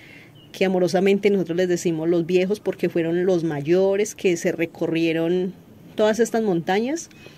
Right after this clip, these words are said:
yendo y viniendo, madrugadas, medianoche, ebrios o en sano juicio,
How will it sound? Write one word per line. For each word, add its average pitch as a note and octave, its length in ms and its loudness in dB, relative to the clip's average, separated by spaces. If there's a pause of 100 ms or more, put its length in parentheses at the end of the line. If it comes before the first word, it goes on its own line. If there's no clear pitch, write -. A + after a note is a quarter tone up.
(300)
yendo G3 320 4
y - 20 2
viniendo, G3 560 4
madrugadas, F3+ 1200 -2 (440)
medianoche, F3+ 1040 0 (340)
ebrios F#3+ 760 4 (480)
o F#3+ 100 4
en F3 100 4
sano E3+ 260 -2
juicio, C#4 360 -2